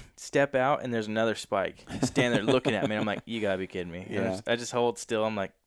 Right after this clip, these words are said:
Speaker 1: "This is ridiculous."
Speaker 2: Yeah, I got that little spike, that fuzzy spike on video.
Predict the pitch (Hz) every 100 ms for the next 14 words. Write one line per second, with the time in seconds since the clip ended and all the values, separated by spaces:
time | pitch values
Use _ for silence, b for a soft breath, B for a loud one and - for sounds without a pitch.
0 | - 98 - 65 - - - - - -
1 | 117 143 - 110 104 101 - 92 - 87
2 | - 95 90 90 87 87 85 82 87 85
3 | 85